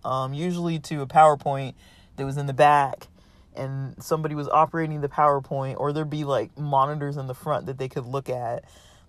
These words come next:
um, and then sing the lyrics. And then the lyrics would also be behind them on a big screen, or there were,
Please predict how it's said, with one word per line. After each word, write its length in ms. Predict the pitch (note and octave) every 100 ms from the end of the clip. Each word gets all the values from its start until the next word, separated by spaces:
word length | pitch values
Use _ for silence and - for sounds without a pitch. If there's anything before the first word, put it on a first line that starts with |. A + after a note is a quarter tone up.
| -
um, 540 | C#3 C#3 C3+ C3 B2+ -
and 220 | C#3 C3+
then 540 | C#3+ C#3+ C#3+ C3+ C3
sing 380 | C3 - E3 D#3
the 80 | C3+
lyrics. 720 | C3+ D#3+ D3+ C3+ C3+ - -
And 140 | C#3 C#3+
then 140 | C#3
the 80 | C3+
lyrics 420 | D3 F#3 F3 -
would 140 | D3+
also 260 | C#3 D#3 D#3+
be 120 | D3+
behind 440 | C3+ C3+ D#3 C#3 C#3
them 220 | F3 D#3+
on 160 | B2+ C#3
a 40 |
big 240 | C#3+ D#3+
screen, 380 | - D#3 D3 C#3+ - - -
or 220 | F3+ G3+
there 140 | F#3 E3+
were, 200 | E3